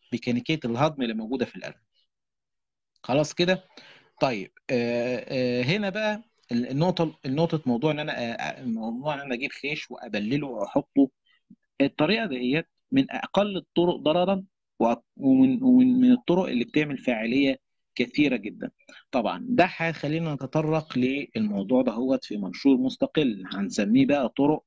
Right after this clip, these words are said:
تقليل الحمل الحراري. هنذكر كل طريقة وعيوبها ومميزاتها،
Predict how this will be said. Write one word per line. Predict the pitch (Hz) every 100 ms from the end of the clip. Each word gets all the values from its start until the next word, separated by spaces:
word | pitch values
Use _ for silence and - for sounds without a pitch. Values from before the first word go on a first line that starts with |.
| -
تقليل | 104 - 117 131 127
الحمل | 101 - 127 123
الحراري. | 120 123 113 85 _ _ - -
هنذكر | 156 180 - - 135 -
كل | 180 156
طريقة | - 107 120 151 - -
وعيوبها | 120 104 135 151 160 196 - _ _ _ -
ومميزاتها، | 117 147 160 143 123 135 135 117 107 101 -